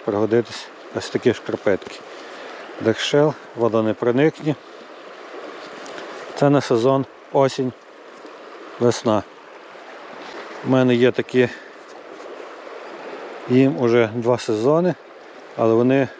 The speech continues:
на дуже холодну пору, дуже пізня осінь і зима.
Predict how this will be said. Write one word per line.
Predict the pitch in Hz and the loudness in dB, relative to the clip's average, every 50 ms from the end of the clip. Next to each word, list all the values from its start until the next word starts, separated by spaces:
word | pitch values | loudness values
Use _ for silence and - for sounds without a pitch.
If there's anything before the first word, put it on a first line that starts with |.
| - - - - - - - - - - - 127 | -20 -20 -20 -20 -20 -20 -20 -20 -20 -10 -2 0
на | 127 127 | 2 2
дуже | 117 117 127 110 98 104 | 4 4 2 2 2 0
холодну | - - 117 110 113 107 98 98 104 - - | -2 0 0 2 2 2 0 -2 -4 -6 -2
пору, | 156 156 160 160 165 151 - - - - - - - - - - - - - - - - | 0 2 4 4 2 0 -2 -6 -16 -20 -20 -20 -20 -20 -18 -18 -18 -18 -18 -18 -6 -2
дуже | 135 123 139 135 120 110 | 2 4 6 6 6 4
пізня | - - - 127 113 107 110 110 117 | 2 2 2 2 2 2 0 -2 0
осінь | - 151 165 156 - - 143 160 - - | 2 2 2 2 2 -2 -6 -8 -2 0
і | 131 | 0
зима. | 120 120 131 123 110 101 95 | 2 2 2 2 2 2 0